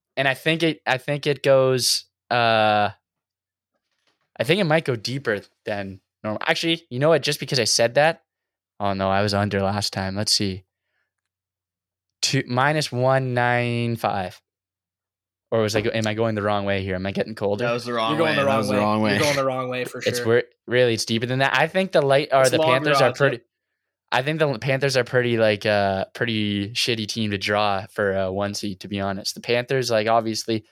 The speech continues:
Speaker 1: they had a down season, but that's still a, that's still a pretty deep team. That's a scary team still.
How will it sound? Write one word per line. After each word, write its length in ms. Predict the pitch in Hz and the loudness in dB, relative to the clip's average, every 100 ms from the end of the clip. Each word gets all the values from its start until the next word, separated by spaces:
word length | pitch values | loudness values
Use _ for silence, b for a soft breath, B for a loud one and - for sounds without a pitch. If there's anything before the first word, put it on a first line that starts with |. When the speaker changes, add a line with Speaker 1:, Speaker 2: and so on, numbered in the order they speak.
| _ - | _ -2
Speaker 1:
they 60 | |
had 80 | 110 | -2
a 40 | |
down 280 | 104 107 104 | 0 -2 -2
season, 420 | 101 110 107 127 | -2 -2 -2 -2
but 80 | 110 | 0
that's 180 | 104 - | 0 0
still 260 | - 123 110 | 0 0 0
a, 160 | 98 - | -2 -4
that's 180 | 107 - | -4 -2
still 200 | - 113 | 0 -2
a 60 | |
pretty 320 | 95 113 101 98 | -2 -4 -4 -4
deep 280 | 110 101 | -4 -4
team. 280 | - 104 95 - _ _ _ _ _ _ _ _ _ _ _ _ | -6 -6 -6 -10 _ _ _ _ _ _ _ _ _ _ _ _
That's 180 | - 117 | -4 -2
a 20 | |
scary 380 | 113 - 117 107 | -2 0 0 0
team 260 | 98 110 98 | -2 -4 -2
still. 380 | - 110 95 | -2 0 -2